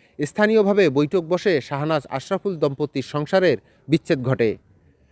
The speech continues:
বিচ্ছেদের বৈঠকের সিদ্ধান্ত মতে প্রথম দিন সন্তান আরফিনা তার বাবার বাড়িতে থাকবে,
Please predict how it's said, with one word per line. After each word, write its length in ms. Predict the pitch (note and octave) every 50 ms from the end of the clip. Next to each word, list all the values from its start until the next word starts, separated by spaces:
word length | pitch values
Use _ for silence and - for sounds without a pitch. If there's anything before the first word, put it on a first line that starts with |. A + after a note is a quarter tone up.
| _ _ _ _ _ -
বিচ্ছেদের 440 | B2+ F3+ F#3+ - A#3+ A#3+ G#3+ A#3+ A3
বৈঠকের 480 | F3 E3+ F3+ F#3 - G#3 F#3 - F#3+ D3
সিদ্ধান্ত 460 | - - D#3+ D3 D3 F#3+ G3+ G3 -
মতে 360 | G3+ G3 G3 F#3+ - F3 C#3+
প্রথম 400 | - - D3 D3 - G#3 G#3 G3+
দিন 260 | F#3+ G#3 F3 C3+ A2+
সন্তান 420 | - - D3 C#3+ C#3 - D3+ C#3+ B2+ -
আরফিনা 500 | - D3 D#3+ - - G#3 G3+ G3+ E3+ C3
তার 200 | A2+ - C3 A#2+
বাবার 300 | A2+ B2+ C3+ D3 D3+ D3
বাড়িতে 300 | C#3 C3 B2 A2+ - B2
থাকবে, 420 | - - A#2+ G#2 G#2 C3+ F#3 B3+